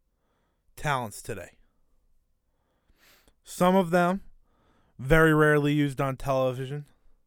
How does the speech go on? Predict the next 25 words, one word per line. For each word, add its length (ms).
Some 360
of 180
them 400
major 640
parts 680
of 240
certain 560
shows 760
for 240
the 80
company. 580
And 500
really, 380
when 140
it 60
comes 220
down 260
to 120
it, 80
two 320
of 160
them, 380
at 160
one 240
time, 480